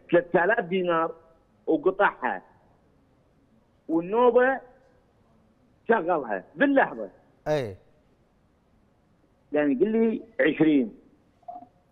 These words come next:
Speaker 1: قلت له:
Speaker 2: زين.
Speaker 1: "عمي، أنا أخاف عليكم." حتى تسببت علي، قلت له: "ترى أنا مفتش بالنبر."
Speaker 2: <laughs>
Speaker 1: ها؟ يدعتك والله.
Speaker 2: أي.
Speaker 1: وهاي، هاي يم ال-،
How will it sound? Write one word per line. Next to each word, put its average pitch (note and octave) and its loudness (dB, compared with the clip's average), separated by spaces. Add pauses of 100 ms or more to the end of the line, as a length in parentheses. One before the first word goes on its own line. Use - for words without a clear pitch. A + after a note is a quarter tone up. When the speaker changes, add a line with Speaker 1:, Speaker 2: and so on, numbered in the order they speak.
(480)
Speaker 1:
قلت - 4
له: A2 -8
Speaker 2:
زين. A2+ 2
Speaker 1:
"عمي، A#2 -2 (1000)
أنا C#3+ 0 (1400)
أخاف - -2
عليكم." C#3 -2
حتى D3+ 2
تسببت F3+ 0
علي، A2+ -2
قلت A2 -8
له: A#2 0
"ترى B2+ 0
أنا C3 -2
مفتش B2+ -6
بالنبر." C3+ -6 (840)
Speaker 2:
<laughs> - -14
Speaker 1:
ها؟ D3 0 (840)
يدعتك - 2
والله. E3+ 4 (260)
Speaker 2:
أي. C3 0
Speaker 1:
وهاي، F3 4 (720)
هاي E3+ 0
يم F3 -4
ال-، F3 -4